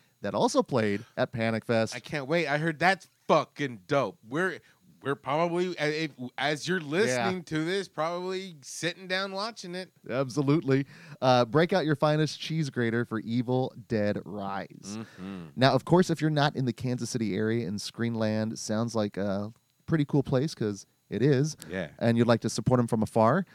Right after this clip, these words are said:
Speaker 1: uh, the easiest way to do that is to become a member of their film family by heading over to patreon dot com slash screenland. But genius, if we're talking Patreon and film family,
Speaker 2: Hey,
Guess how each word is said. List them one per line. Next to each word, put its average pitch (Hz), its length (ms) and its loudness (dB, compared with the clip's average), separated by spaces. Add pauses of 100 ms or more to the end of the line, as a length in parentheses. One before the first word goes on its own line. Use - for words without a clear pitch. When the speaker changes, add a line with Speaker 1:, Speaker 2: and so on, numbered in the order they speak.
(220)
Speaker 1:
uh, 110 200 6
the 131 220 4
easiest 233 360 6
way 170 160 6
to 185 100 2
do 151 200 6
that 101 320 0 (340)
is 110 220 0
to 107 100 -4
become 113 240 0
a 113 60 4
member 135 260 2
of 117 80 2
their 135 160 6
film 185 300 4
family 131 540 6 (280)
by 101 100 6
heading 107 220 8
over 107 140 10
to 107 80 8
patreon 165 480 10
dot 147 200 8
com 139 260 4
slash 143 380 4
screenland. 135 640 8 (500)
But - 120 -8
genius, 120 540 4 (320)
if - 80 -10
we're - 80 -2
talking 90 280 2
Patreon 117 400 6
and 127 80 6
film 147 180 10
family, 160 500 12
Speaker 2:
Hey, 87 320 -6